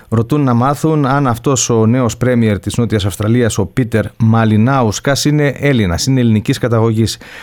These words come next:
Το επώνυμό του ακούγεται κάπως ελληνικό, αλλά δεν είναι. Το είναι λιθουανικής, ιρλανδικής και ουγγρικής προέλευσης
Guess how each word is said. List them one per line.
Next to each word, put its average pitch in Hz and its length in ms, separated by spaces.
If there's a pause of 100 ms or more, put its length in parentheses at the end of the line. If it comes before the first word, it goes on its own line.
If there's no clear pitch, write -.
(120)
Το 131 80
επώνυμό 160 560
του 170 180
ακούγεται 143 680
κάπως - 640
ελληνικό, 107 600
αλλά 120 280
δεν 135 300
είναι. 104 400 (260)
Το 123 100
είναι 143 340
λιθουανικής, 120 1160
ιρλανδικής 120 1080
και 147 260
ουγγρικής 147 800
προέλευσης 101 800